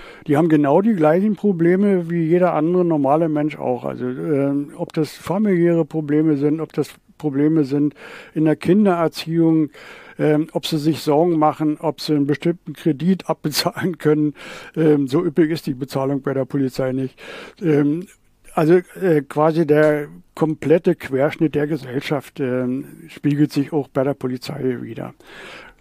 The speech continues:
Ähm, vielleicht noch ein Hinweis. Ähm, es wird in dem Film immer von Kommissaren gesprochen. Ich hab das, glo-, glaub ich, äh, in Berlin auch ganz kurz angeschnitten.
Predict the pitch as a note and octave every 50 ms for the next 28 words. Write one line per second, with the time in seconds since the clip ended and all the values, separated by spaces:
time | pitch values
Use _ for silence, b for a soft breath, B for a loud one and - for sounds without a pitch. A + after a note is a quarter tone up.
0 | _ - E3 D3+ D3+ D3+ D3+ D3 D3 D3+ D#3 - - _ - - _ _ _ _
1 | _ _ _ _ _ - - _ _ _ _ _ _ _ _ - - E3 E3+ F3+
2 | E3 G#3+ F3 E3 E3 F#3+ E3 C#3+ D#3 E3+ E3+ E3+ D3+ B2+ A2 A2+ - - - E3
3 | D#3+ D3 D3 D3+ C#3+ C#3+ C3+ C3 - _ _ _ B B B B B B B B
4 | B B B B B B B B B B _ _ - E3 D3+ - G3+ G#3 G3+ G3+
5 | G3 F#3+ F#3 F#3 - - F3 F#3+ G3 G3+ F#3+ F3 F3+ D3+ - E3 D#3+ D3 - D#3
6 | E3 E3 C#3 - - C3 A#2+ C3+ D3+ D#3+ D#3 C3+ C3+ - - - A#2+ A#2+ A#2+ A#2+
7 | - E3+ - - F3+ - - D#3 F3 F#3 F3+ F#3 F3 D#3+ E3+ E3+ E3+ D#3+ D3 -
8 | F3 D#3+ D#3 D3+ D#3 E3 D#3 D3 D#3 D3+ D3 D#3+ E3 E3 D#3+ D#3 - - D3+ D#3
9 | D3+ - - D3+ D3 - D3+ C3+ C#3+ D#3 D3+ C3 - C3 A#2+ A2+ - B2 A#2+